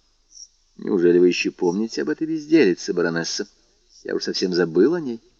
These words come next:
"Да, но нельзя забыть, что на следующий день вы спасли моего дорогого друга,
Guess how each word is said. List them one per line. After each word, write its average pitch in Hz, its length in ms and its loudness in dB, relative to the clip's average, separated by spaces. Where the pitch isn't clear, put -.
"Да, 113 300 6
но 110 100 4
нельзя 104 560 4
забыть, 175 440 -2
что - 180 -6
на 92 80 0
следующий 98 640 2
день 92 340 2
вы 135 120 4
спасли 95 460 0
моего 95 280 2
дорогого 92 440 6
друга, 90 480 2